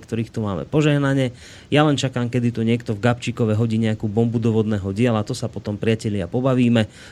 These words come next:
Brusel je proti tomu, prechádzka rúžovou záhradou, Radovan. Chcete na to niekto zareagovať? Dá sa to takto striktne riešiť, všetkých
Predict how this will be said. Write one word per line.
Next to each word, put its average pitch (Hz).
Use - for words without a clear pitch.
Brusel 147
je 104
proti 135
tomu, 113
prechádzka 107
rúžovou 110
záhradou, 98
Radovan. 95
Chcete 123
na 143
to 135
niekto 131
zareagovať? 147
Dá 139
sa 202
to 208
takto 202
striktne 180
riešiť, 170
všetkých -